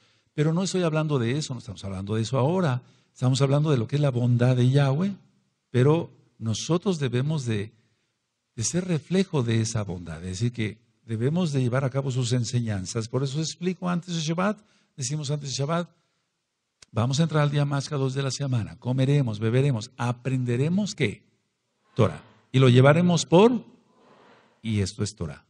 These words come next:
bondad, ser bondadosos con los demás. Ahora, cuando uno es bondadoso, está uno reflejando que es uno hijo del Eterno.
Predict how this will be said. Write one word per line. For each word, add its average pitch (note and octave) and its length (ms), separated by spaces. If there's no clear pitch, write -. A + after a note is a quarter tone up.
bondad, F2 480
ser - 180
bondadosos D3 640
con G#2+ 100
los G2 140
demás. E2 480
Ahora, G2+ 400
cuando D3+ 360
uno G#3+ 420
es F3+ 220
bondadoso, D3 1040
está B2+ 280
uno F#3 160
reflejando D3 500
que C3 100
es A#2+ 80
uno B2+ 220
hijo C#3+ 320
del F#2+ 140
Eterno. - 420